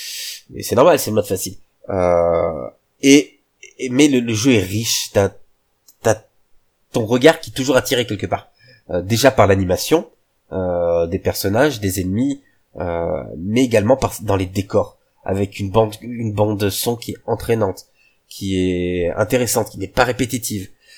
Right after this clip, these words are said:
Euh, donc ça, c'est un élément qui va faire, qui fait revenir, qui fera revenir au jeu. Et ensuite, pour moi, le gameplay, euh, c'est, je pense que c'est là-dessus qu'on terminera, euh, qui font que, euh, je ne comprends pas,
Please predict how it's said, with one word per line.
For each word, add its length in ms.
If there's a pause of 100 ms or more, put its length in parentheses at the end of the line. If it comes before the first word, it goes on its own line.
(220)
Euh, 640 (1400)
donc 200
ça, 160
c'est 120
un 60
élément 280
qui 120
va 80
faire, 260 (120)
qui 140
fait 240
revenir, 320 (240)
qui 100
fera 180
revenir 280
au 60
jeu. 280 (420)
Et 140
ensuite, 360
pour 100
moi, 140
le 60
gameplay, 480
euh, 460
c'est, 240
je 120
pense 120
que 40
c'est 60
là-dessus 180
qu'on 120
terminera, 640 (400)
euh, 640
qui 120
font 200
que, 120
euh, 460
je 140
ne 80
comprends 380 (520)
pas, 440